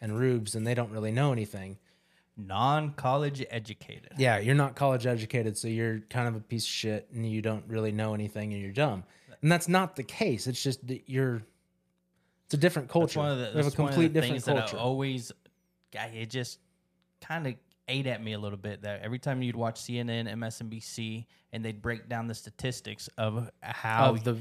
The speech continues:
Speaker 2: of who was
Speaker 1: elections.
Speaker 2: more likely to vote for Trump and who was more likely to be a Trump supporter. And it, oh, they always broke it down. If you're non-college educated, you're a Trump supporter.
Speaker 1: Yeah.
Speaker 2: I'm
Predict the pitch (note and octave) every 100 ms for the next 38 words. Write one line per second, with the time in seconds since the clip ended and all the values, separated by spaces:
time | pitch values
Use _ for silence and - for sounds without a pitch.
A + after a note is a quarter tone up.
0 | A#2 C3+ B2+ C3 E3 D#3 C3 C3 C#3 C3+
1 | B2+ B2+ B2+ A2+ A2+ A2+ - A#2 - -
2 | A2 G2+ G#2+ A#2+ A#2+ A#2 A2 G#2+ _ A#2+
3 | A#2 A2+ G#2+ G#2+ A2 G2+ A2 G#2+ - A#2+
4 | A2 - - B2 A2+ G2 G2+ - _ _
5 | G#2+ A2 G#2 G#2 G#2 G#2+ B2+ C3 A#2+ A2+
6 | A#2 C#3 C3 - C3+ C#3 B2 G2+ F#2+ A#2
7 | B2 D#3 C#3+ D#3 D#3 D3+ D#3 D3+ D#3 -
8 | - E3 D#3+ D#3 - - _ _ _ -
9 | _ A2+ G2+ A#2 B2+ - A2 - - G#2
10 | F2 - - _ - - - _ _ _
11 | _ _ - - - - - D3